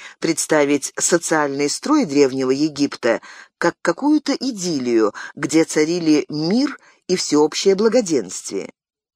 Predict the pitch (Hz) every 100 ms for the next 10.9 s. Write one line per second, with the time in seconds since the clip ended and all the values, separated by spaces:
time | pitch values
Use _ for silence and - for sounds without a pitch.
0 | _ _ - 147 151 151 - 135 269 262
1 | 262 170 131 104 110 110 - 233 - 131
2 | 135 151 233 - - 202 143 127 143 139
3 | 123 127 143 240 339 - - - 170 208
4 | 302 185 151 214 233 - 143 131 120 139
5 | - 131 139 262 - - - - - 311
6 | 262 147 139 - 143 123 117 - - 143
7 | - 151 175 165 175 - - 320 202 131
8 | 85 - - - _ 160 254 302 302 -
9 | 240 240 - 131 127 131 - 156 160 139
10 | - 147 127 127 170 294 240 247